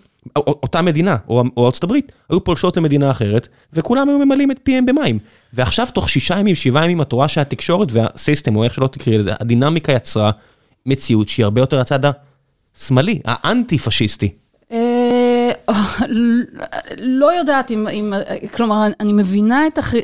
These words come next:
Speaker 2: את החיבור הזה, אני לא יודעת אם זו אותה תופעה שאתה מסתכל, ש-, ש-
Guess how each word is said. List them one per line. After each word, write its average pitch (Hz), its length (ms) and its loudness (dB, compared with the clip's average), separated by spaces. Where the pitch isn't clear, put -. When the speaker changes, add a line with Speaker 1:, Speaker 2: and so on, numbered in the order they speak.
Speaker 2:
את 202 120 0
החיבור 220 340 0
הזה, 262 140 2
אני 196 160 2
לא 208 100 2
יודעת 254 320 0
אם 208 80 0
זו 185 100 0
אותה 175 220 0
תופעה 160 400 -2
שאתה 156 260 -2
מסתכל, 151 340 -2
ש-, - 80 -6
ש- 147 120 -6